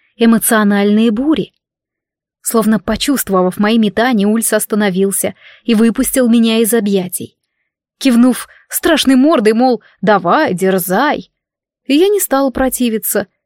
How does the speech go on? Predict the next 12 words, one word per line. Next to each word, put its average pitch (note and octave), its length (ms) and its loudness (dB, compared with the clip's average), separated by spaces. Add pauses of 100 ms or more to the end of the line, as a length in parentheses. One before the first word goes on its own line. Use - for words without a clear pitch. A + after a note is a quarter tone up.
тем A#3 220 0
более A3+ 480 2
и - 180 -6
самой G#3+ 580 0
безумно G#3 540 0
интересно G3+ 500 -2
провести G3+ 560 -2
эксперимент, A3 880 -4 (300)
потому G#3+ 300 0
вновь G3+ 320 0
закрыла G3+ 440 0
глаза F#3 480 -2